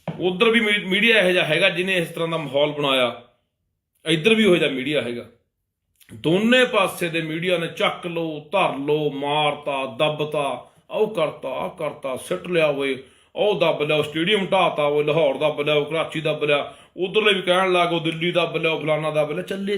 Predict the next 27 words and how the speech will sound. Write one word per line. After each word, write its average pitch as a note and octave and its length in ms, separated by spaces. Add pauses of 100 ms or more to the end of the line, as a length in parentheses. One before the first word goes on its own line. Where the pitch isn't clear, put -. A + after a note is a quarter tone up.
ਬਹੁਤ G#3 280
ਕੁਛ G#3 160
ਚਲਾਇਆ। A#2+ 340 (680)
ਦੋਨੇ G#3+ 360
ਪਾਸੇ F3 400
ਦੇ D#3+ 120
ਮੀਡੀਆ E3 400
ਨੇ E3 120
ਹਜ਼ਾਰਾਂ C3+ 340
ਹੀ D3+ 80
ਕਤਲ D3 300
ਕਰਤੇ, C#3+ 440
ਹਜ਼ਾਰਾਂ C3+ 340
ਹੀ C3+ 60
ਬੰਦੇ B2 360
ਮਾਰਤੇ, C3 640 (340)
ਦੋਨੇ F#3 340
ਦੇਸ਼ਾਂ D3+ 400
ਨੇ, D3 200
ਮੀਡੀਆ C#3 560
ਨੇ C#3 140
ਇੱਕ B2 140
ਦੂਜੇ C3 180
ਨੂੰ C3 140
ਦੱਬ B2+ 280
ਵੀ C#3 160
ਲਿਆ, C3 480